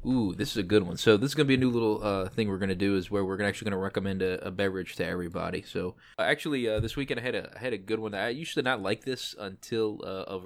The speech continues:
recent, but, uh, some, some folks this weekend, uh, had me, uh, bought a drink for me, um, and it was the, um, Deep, Deep Eddy's vodka. I don't know if anybody's ever had that before. It's a,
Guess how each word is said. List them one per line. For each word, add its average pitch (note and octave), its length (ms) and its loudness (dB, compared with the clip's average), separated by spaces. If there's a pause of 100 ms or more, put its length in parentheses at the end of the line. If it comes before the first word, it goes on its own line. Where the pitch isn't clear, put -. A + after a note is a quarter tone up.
recent, B2+ 400 -10 (440)
but, G2 180 -2
uh, F#2 200 -4
some, F#2+ 340 -12
some G2+ 160 -12
folks - 500 -4
this - 180 -10
weekend, G#2 320 -6
uh, F#2+ 160 -6
had G2+ 200 -2
me, G2 240 -8 (180)
uh, G2 60 -10
bought G2 220 0
a F#2 40 -2
drink F#2+ 280 -8 (200)
for G2+ 180 -4
me, G2 220 -6
um, F#2 420 -8
and F#2+ 100 -6
it G2+ 60 -4
was G2 200 -6
the, G2 280 -8 (520)
um, F2+ 360 -4 (120)
Deep, D#3 300 -4 (180)
Deep D3 240 -4
Eddy's G#2+ 280 -2
vodka. F2+ 340 0
I - 20 -4
don't G2+ 80 -2
know G#2 40 0
if G2+ 60 -4
anybody's G#2 320 -2
ever A2 120 -2
had G#2 260 2
that G2 120 0
before. G2 340 -2
It's - 200 -8
a, F#2+ 320 -2